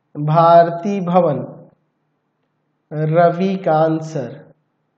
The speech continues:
रविकांत सर। और तीसरा चैनल है रविकांत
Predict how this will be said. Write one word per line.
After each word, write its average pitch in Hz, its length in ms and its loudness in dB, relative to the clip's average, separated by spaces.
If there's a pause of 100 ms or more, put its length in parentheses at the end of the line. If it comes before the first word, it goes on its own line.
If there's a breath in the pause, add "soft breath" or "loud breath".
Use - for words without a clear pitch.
(1040)
रविकांत 156 1200 -4
सर। - 260 -10 (520 soft breath)
और 156 280 -2
तीसरा 185 380 0
चैनल 208 360 2
है 202 160 -2 (480)
रविकांत 156 920 0